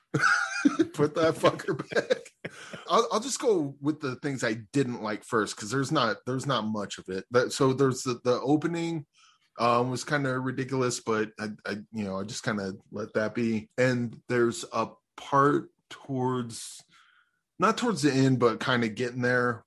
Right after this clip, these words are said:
where the, the emaciated guy, they say he's a fun guy, but I don't know. <laughs> Sorry, just had to get that out of the way. Um, but, uh, he kind of, uh, had this whole diatribe,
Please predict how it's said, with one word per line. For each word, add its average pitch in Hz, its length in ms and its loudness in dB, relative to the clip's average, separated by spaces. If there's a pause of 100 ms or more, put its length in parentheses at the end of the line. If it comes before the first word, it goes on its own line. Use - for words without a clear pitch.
where 120 240 0
the, 104 500 -4
the 101 400 -2
emaciated 117 640 -2
guy, 113 420 0 (180)
they 131 100 2
say 247 200 4
he's 127 140 6
a 110 60 4
fun 127 320 2
guy, 104 380 2
but 95 180 -6
I 117 140 2
don't 92 160 -8
know. 98 160 -10 (600)
<laughs> 143 60 6 (440)
Sorry, 135 380 6
just 127 180 0
had 143 120 6
to 135 60 0
get 127 160 0
that 123 80 -2
out 120 60 0
of 120 60 2
the 117 80 2
way. 120 120 -2 (360)
Um, 127 400 4 (380)
but, 147 220 8
uh, 117 400 4 (600)
he 156 500 -4
kind 156 260 -2
of, 123 240 0
uh, 113 180 2
had 120 200 -2
this 113 180 -4
whole 131 180 -4
diatribe, 117 800 0